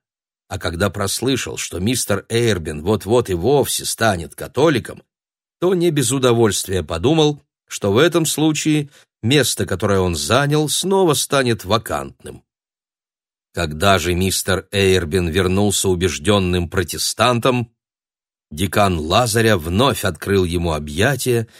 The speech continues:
и мало-помалу он стал любимцем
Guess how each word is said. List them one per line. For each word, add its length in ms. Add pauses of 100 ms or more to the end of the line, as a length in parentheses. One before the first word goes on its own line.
(340)
и 80
мало-помалу 920
он 200
стал 380
любимцем 800